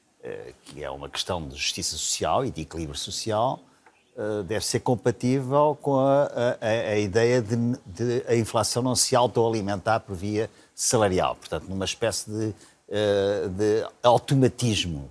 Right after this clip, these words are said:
para utilizar uma linguagem muito própria de futebol, de automatismo entre o aumento de salários e o aumento da, eh, da inflação. Vamos lá ver,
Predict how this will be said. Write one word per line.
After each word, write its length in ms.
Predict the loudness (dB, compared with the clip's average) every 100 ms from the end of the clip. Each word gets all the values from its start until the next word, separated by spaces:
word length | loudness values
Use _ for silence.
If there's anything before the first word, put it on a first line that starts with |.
| _
para 100 | -12
utilizar 280 | -2 0
uma 100 | 0
linguagem 380 | -4 2 2 2
muito 160 | -6 -4
própria 300 | -2 0 0
de 60 |
futebol, 320 | -2 -6 -6 0
de 60 |
automatismo 760 | 0 0 0 -4 -2 -4 -4 -10 -14 -20 _
entre 320 | -4 -4 -2 0
o 100 | 2
aumento 260 | 2 0
de 60 | -2
salários 520 | 2 4 4 0 -8
e 100 | -4
o 60 | 0
aumento 520 | 0 0 -2 -4 -6
da, 380 | -2 0 0 0 -4 -10 -14 -18 -18 _ _
eh, 180 | -6 -4
da 180 | 2 2
inflação. 600 | 2 0 0 -4 -8 -18 -20 _ _ _ -4
Vamos 180 | 6
lá 60 | 6
ver, 240 | 6 0